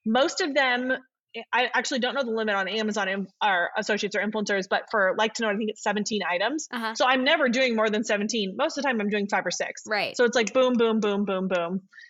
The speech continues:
Speaker 1: Um, and then another shout out to Amazon associates, influencers. I don't really understand the difference, but I'm in both. So one of them
Speaker 2: <laughs>
Speaker 1: is they now have a really easy in-app where you go to share, instead of, like, share to text message or share to send,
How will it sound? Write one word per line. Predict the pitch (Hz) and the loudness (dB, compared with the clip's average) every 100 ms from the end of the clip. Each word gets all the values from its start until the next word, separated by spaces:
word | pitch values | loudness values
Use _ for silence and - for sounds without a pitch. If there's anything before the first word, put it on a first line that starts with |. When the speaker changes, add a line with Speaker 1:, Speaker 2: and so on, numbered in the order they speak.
| _ _ | _ _
Speaker 1:
Um, | 208 190 185 | 0 2 0
and | - 226 | 0 2
then | 208 202 208 208 _ _ _ _ _ 208 | 2 2 0 -2 _ _ _ _ _ -2
another | 240 247 | 2 4
shout | 226 240 208 | 4 4 4
out | 208 | 2
to | 208 | 0
Amazon | 220 208 202 202 190 190 208 | -2 -2 0 0 -2 -2 -4
associates, | - 214 202 208 190 185 | -4 0 0 0 -2 -4
influencers. | - 196 190 196 180 175 - - | -6 -4 -2 2 2 0 -4 -2
I | 214 | 0
don't | |
really | 180 180 | 0 -2
understand | 175 175 180 | -2 -2 -2
the | |
difference, | 185 214 262 | -2 0 -2
but | - | -2
I'm | 180 | -4
in | 170 | -2
both. | 175 202 202 | 0 0 0
So | 185 | -4
one | 175 220 | -2 -2
of | 196 | 0
them | 196 214 - 440 | 0 0 -2 0
Speaker 2:
<laughs> | 427 - | -2 2
Speaker 1:
is | 226 | 2
they | 233 240 | 4 2
now | 226 233 247 | 2 2 0
have | 233 | 0
a | 208 | 0
really | 202 240 247 | 0 0 0
easy | 208 226 220 208 | -4 -6 -4 -4
in-app | 220 208 175 196 214 - | -4 -2 -2 0 0 0
where | 220 | -2
you | 208 | 0
go | 208 | 0
to | 196 | 0
share, | - - 196 196 240 285 | -2 0 0 2 2 0
instead | 220 220 | -2 -2
of, | 220 | 0
like, | 202 185 | 0 0
share | - 226 | 0 0
to | 208 | 0
text | 196 202 - | -2 -4 -2
message | 214 214 233 233 | -4 0 0 0
or | 202 | -2
share | - 202 | -2 -2
to | 196 | -2
send, | 202 190 240 | -2 0 -2